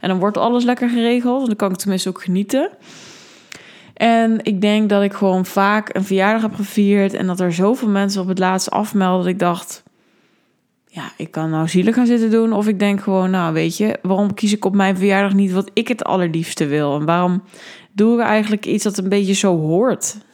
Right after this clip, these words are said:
Nee. Dus ik ben lekker met mijn vriend naar de sauna geweest. Twee dagen zelf. Twee verschillende sauna's. Lekker hotel, lekker weg.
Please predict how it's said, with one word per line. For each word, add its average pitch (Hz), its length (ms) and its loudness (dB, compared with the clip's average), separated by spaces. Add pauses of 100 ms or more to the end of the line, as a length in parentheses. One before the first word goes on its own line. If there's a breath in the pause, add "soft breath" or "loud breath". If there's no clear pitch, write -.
Nee. - 220 -4 (640 loud breath)
Dus 320 280 2
ik 262 120 -2
ben 269 160 4
lekker 262 460 2
met 233 140 2
mijn 190 120 -2
vriend 233 480 2 (220)
naar 175 280 0
de 202 60 0
sauna 196 340 0
geweest. 190 540 -2
Twee 208 220 0
dagen 175 340 0
zelf. 196 480 -2 (160)
Twee 196 240 2
verschillende 180 360 0
sauna's. 190 640 0 (760 loud breath)
Lekker 165 260 -2
hotel, 240 680 2
lekker 180 280 -4
weg. 247 400 0